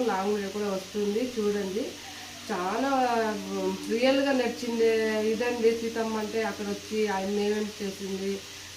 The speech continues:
లవకుశ ఎలా పుట్టాడు అనేదంతా, అంతా ఫుల్ వీడియో అయితే వస్తుంది. మేమైతే ఫుల్ క్రౌ-, క్రౌడ్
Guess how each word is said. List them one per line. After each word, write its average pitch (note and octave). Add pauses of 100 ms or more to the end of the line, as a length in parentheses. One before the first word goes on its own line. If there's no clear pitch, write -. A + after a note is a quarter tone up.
(160)
లవకుశ G3+
ఎలా G3
పుట్టాడు F#3+
అనేదంతా, G#3 (100)
అంతా G#3+
ఫుల్ A3
వీడియో A3
అయితే G#3 (100)
వస్తుంది. G3+ (460)
మేమైతే G3+ (160)
ఫుల్ C4
క్రౌ-, A3+
క్రౌడ్ A3+